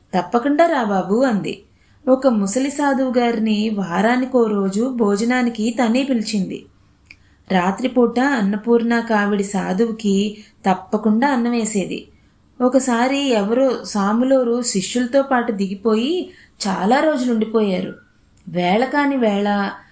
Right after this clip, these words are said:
అర్ధరాత్రి అని లేకుండా మనుషులొచ్చి భోజనాలు చేసి వెళ్తూనే ఉన్నారా ఇంట్లో.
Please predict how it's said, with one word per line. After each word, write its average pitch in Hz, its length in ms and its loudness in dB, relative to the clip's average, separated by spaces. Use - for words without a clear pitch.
అర్ధరాత్రి 269 760 0
అని 226 220 0
లేకుండా 208 600 0
మనుషులొచ్చి 220 840 -2
భోజనాలు 233 600 0
చేసి 208 400 -2
వెళ్తూనే 233 800 -2
ఉన్నారా 226 480 0
ఇంట్లో. 190 460 -2